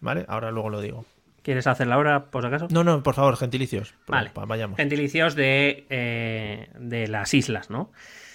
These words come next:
Speaker 1: Sí.
Speaker 2: Así que
Speaker 1: Oh,
Speaker 2: tendríamos a los gran bretaños, por un
Speaker 1: los
Speaker 2: lado.
Speaker 1: gran bretaños, muy bien, sí.
Speaker 2: Eh, que
Speaker 1: <laughs>
Speaker 2: sería
Speaker 1: Muy bien.
Speaker 2: el conjun-, el conjunto, bueno, tendríamos a los gran bretaños y a los,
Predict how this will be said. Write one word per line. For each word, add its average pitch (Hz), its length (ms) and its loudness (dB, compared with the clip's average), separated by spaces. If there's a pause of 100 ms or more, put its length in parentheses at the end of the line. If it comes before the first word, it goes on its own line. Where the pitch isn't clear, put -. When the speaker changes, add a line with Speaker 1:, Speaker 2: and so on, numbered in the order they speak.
(180)
Speaker 1:
Sí. - 140 -10
Speaker 2:
Así 143 220 -2
que 147 160 6
Speaker 1:
Oh, 165 60 2
Speaker 2:
tendríamos 143 520 6
a 156 60 12
los 139 160 8
gran 131 200 8
bretaños, 165 680 6 (280)
por 120 140 2
un 127 60 4
Speaker 1:
los 131 80 4
Speaker 2:
lado. 151 140 10
Speaker 1:
gran 208 100 6
bretaños, 131 480 0
muy 120 140 -4
bien, 139 220 -2
sí. 131 240 -6 (420)
Speaker 2:
Eh, 120 200 2
que 117 100 4
Speaker 1:
<laughs> - 20 4
Speaker 2:
sería 127 400 4
Speaker 1:
Muy 127 80 4
bien. 135 120 2
Speaker 2:
el 123 80 0
conjun-, 135 460 2
el 127 180 0
conjunto, 135 460 0
bueno, 131 180 0
tendríamos 117 380 -4
a 127 60 2
los - 280 -6
gran 113 280 -4
bretaños 139 760 -4
y 139 160 -2
a 135 100 2
los, 147 460 -2